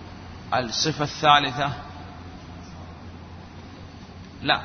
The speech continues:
الصفة الثالثة عينين، وقلنا أن أهل السنة والجماعة يثبتون لله عينين اثنتين حقيقيتين بهما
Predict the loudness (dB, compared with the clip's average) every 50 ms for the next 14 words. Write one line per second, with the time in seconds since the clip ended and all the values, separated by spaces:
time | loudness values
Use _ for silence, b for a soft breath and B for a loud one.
0 | -4 -6 -4 0 0 0 0 0 -2 -4 0 4 6 6 6 4 0 -4 -6 -8
1 | -8 -12 -12 -14 -14 -14 -14 -14 -14 -14 -14 -14 -14 -14 -14 -14 -14 -16 -16 -16
2 | -14 -14 -14 -14 -16 -16 -2 4 4 6 6 6 4 2 -2 -4 -10 -12 -8 -6
3 | -4 2 2 4 6 6 6 6 6 4 4 4 4 2 2 2 2 2 2 4
4 | 2 2 2 2 0 2 4 6 6 6 4 0 -4 -4 -2 0 0 0 0 0
5 | 0 2 4 4 4 4 4 0 -6 -10 -12 -12 -12 -14 B B B B B B
6 | B B B 0 4 6 6 6 6 6 6 6 6 4 2 0 0 -2 -2 0
7 | 0 0 0 0 2 0 -2 0 -2 -4 -2 -2 -2 0 0 0 0 0 0 2
8 | 2 2 2 4 4 4 4 2